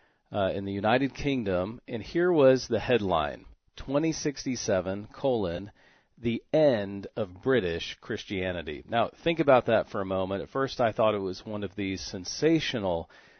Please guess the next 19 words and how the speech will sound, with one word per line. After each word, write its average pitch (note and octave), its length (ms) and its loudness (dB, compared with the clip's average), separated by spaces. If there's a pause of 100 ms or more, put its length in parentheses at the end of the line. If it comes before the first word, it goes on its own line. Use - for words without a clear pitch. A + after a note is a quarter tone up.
(100)
headlines F#2+ 760 2
until G#2+ 340 0
I G2 140 2
read G2 360 0
all F#2 360 -4
of F#2+ 120 -8
the G2+ 100 -6
print G2 440 -8
and F#2+ 80 -12
the F#2 60 -10
footnotes F#2+ 720 -4
and F#2+ 100 -10
the F2+ 60 -12
studies G2 600 -4
that E2+ 140 -6
lie F2+ 240 -2
behind F2+ 680 -6 (100)
the G2 100 -6
article. G2+ 640 2